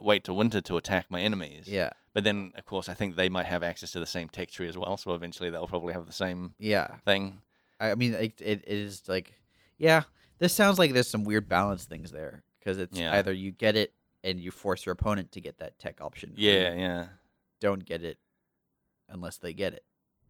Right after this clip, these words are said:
Speaker 1: Yeah.
Speaker 2: Cool.
Speaker 1: It's,
Speaker 2: Subverted.
Speaker 1: um, it, yeah. But it's a, it's such a nice looking game. I really like the way it looks.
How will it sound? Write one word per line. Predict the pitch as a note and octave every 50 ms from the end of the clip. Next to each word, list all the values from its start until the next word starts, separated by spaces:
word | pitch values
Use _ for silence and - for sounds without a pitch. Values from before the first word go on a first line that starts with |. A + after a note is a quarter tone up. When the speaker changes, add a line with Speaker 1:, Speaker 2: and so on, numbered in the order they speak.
| _
Speaker 1:
Yeah. | - - F2 - - _ _ _ _ _ _ _ _ _ _ _ _ _ _ _ _ _ _ _ _ -
Speaker 2:
Cool. | - C3 F3+ F#3 - - _ _ _ _ _ _ _ _ _ _ _ _ _ _ -
Speaker 1:
It's, | - G#2 -
Speaker 2:
Subverted. | - - A2+ G#2+ C3+ D3+ F3+ D3 A2 -
Speaker 1:
um, | - - - -
it, | E3 D#3+ - -
yeah. | B2+ A#2+ A#2 A2+ G#2+ G2+ - - D3+ - -
But | D#3+ D#3+ F3+ G#3
it's | F#3+ E3 G#3+
a, | G3+ - F3
it's | D#3+ -
such | - F#3 - E3+
a | C#3+
nice | C3 B2+ B2+ C3+ B2+ -
looking | B2+ - A#2+ A2
game. | G#2 A#2 A2+ G2+
I | F#2+ G#2
really | A#2 B2 C3 C#3 C3+ B2
like | A#2+ A#2+ A#2+ A2+ -
the | A2+ A#2+
way | A#2 A#2 G#2+
it | G2+
looks. | A2 A2 G2 - - - - -